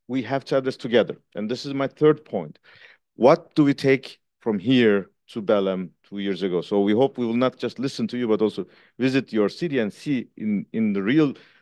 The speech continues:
life how you are coping with that. But what will we bring to Belém, to cop, two years later? Why are we here?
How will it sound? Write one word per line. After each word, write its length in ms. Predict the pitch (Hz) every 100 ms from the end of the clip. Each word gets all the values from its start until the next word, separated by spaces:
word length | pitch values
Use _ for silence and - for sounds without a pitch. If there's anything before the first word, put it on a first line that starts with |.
| _
life 340 | 117 127 110
how 240 | 113 113 101
you 220 | 110 107
are 160 | 101 - - _ -
coping 320 | 165 165 123
with 120 | 107
that. 140 | 98
But 220 | 92 117 - _ _ _ _ _
what 300 | - 143 156
will 160 | 175 165
we 240 | 147 143 -
bring 400 | 107 131 127 127 - _ _ _
to 160 | 113 98 _
Belém, 420 | 120 107 95 85 76
to 100 | - 92
cop, 340 | 110 - - _ _
two 120 | - 117
years 300 | 110 101 95
later? 380 | 92 85 - _ _ _ _ _ _
Why 220 | 120 135
are 140 | 151 147
we 100 | 131
here? 360 | 113 110 85